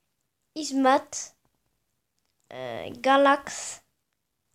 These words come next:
Minecraft Community, Matt F un. Euh, si vous nous donnez des, des, hum, bah, Formula One, tout simplement,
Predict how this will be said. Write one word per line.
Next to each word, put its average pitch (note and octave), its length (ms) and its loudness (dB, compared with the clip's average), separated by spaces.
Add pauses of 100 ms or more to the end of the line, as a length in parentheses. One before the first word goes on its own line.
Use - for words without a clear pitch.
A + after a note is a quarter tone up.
(640)
Minecraft A#3+ 500 -14
Community, A#3+ 840 -4
Matt D#4 400 0
F D4+ 300 2
un. C#4+ 220 -2 (480)
Euh, A#3+ 440 -6
si A#3+ 160 -10
vous C4+ 100 -10
nous C#4 320 -4
donnez C4+ 520 2 (100)
des, A#3+ 680 2 (840)
des, A3+ 960 4 (2000)
hum, C4 60 -10
bah, A#3 160 0
Formula A3+ 520 0
One, C4 200 2
tout B3+ 120 -12
simplement, A#3+ 600 -4